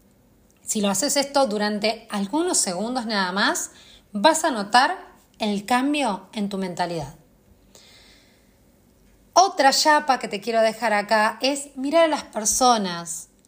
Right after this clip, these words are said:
a los ojos durante tres segundos. Esto te va a dar confianza. Cuando vos mirás a las personas, automáticamente vas a tener que cambiar tu postura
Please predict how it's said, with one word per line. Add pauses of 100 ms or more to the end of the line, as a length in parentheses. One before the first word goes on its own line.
(100)
a
los
ojos
durante
tres
segundos. (580)
Esto
te
va
a
dar (200)
confianza.
Cuando
vos
mirás
a
las
personas,
automáticamente
vas
a
tener
que (380)
cambiar (100)
tu
postura